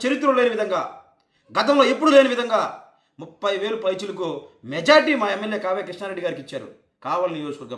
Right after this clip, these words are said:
ప్రజలు. ఆ రుణాన్ని మా ఎమ్మెల్యే గారు ఈరోజు తీర్చుకుంటున్నారు. ఏ సామాన్య కార్యకర్త అయినా డైరెక్ట్గా ఇంట్లోకి వెళ్ళి తన సమస్యను చెప్పుకొని ఆ సమస్యని within నిమిషాల్లో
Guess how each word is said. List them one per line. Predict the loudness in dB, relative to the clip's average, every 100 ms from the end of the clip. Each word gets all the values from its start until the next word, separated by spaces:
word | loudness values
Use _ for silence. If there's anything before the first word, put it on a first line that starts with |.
| -10
ప్రజలు. | -6 -4 -4 -8 -14 _ _
ఆ | 4 6 6
రుణాన్ని | 4 4 4
మా | 2 2
ఎమ్మెల్యే | 2 0
గారు | 2 2 0 -2 -6
ఈరోజు | -4 -4
తీర్చుకుంటున్నారు. | -6 -8 -6 -4 -4 -6 -12 _ _ _ _
ఏ | -2 0 2
సామాన్య | 2 2 0 4
కార్యకర్త | 4 2 -4 -2
అయినా | -2 -2 -6 -10 2
డైరెక్ట్గా | 6 6 6 2
ఇంట్లోకి | 4 4 2
వెళ్ళి | -2 -2 -2 -8 -20 _ _ _ _ -4
తన | -4 0
సమస్యను | -2 0 0
చెప్పుకొని | 0 2 0 0 -6 -4 0
ఆ | 2 0
సమస్యని | 0 0 0 -2
within | -4 -6 -6 -16 _ _ _ _ _ _ _ _ _ -14 -6
నిమిషాల్లో | -2 4 4 6